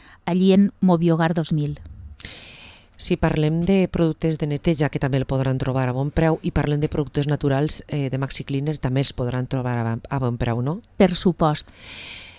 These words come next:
Speaker 2: Jo és que sap lo que passa, que jo convidaria que la gent anara.
Speaker 1: Sí.
Speaker 2: Per què? Pues perquè és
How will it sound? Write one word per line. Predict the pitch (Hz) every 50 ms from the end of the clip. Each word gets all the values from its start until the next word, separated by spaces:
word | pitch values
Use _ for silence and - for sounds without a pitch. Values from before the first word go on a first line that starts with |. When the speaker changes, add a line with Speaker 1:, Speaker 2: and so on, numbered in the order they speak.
| - - -
Speaker 2:
Jo | 180 - 185 196
és | 190 -
que | - - 220
sap | - 226
lo | 214 233 226
que | - 185
passa, | - 180 - - 214
que | - 175 165 - - 165
jo | 175 180
convidaria | - 226 220 233 214 208 196 190 196 196
que | - 196
la | 180 147
gent | 180 185 180
anara. | 175 160 143 127 120 120 117 - - - - - - - - - -
Speaker 1:
Sí. | - - 226 196 170 156 190 269 - -
Speaker 2:
Per | 196 175 160 -
què? | - 214 208 160 - - _ _ - - - - - - - - _
Pues | _ 170 175 160 - - -
perquè | 175 160 151 - - 156 151 151 151 - - -
és | 165 160 -